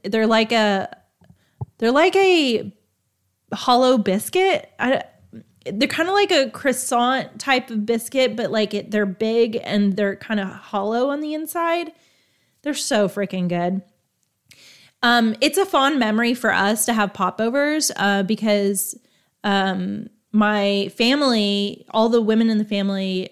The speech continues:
um, on Black Friday after Thanksgiving used to go to, um, the Neiman Marcus restaurant with my late grandmother, and they serve the most amazing popovers with,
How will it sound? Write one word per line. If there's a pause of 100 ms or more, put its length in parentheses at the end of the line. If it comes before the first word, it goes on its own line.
(160)
um,
on
Black
Friday
after
Thanksgiving
used
to
go
to, (540)
um, (340)
the
Neiman
Marcus (160)
restaurant (380)
with
my
late
grandmother,
and (200)
they
serve (400)
the
most
amazing
popovers
with,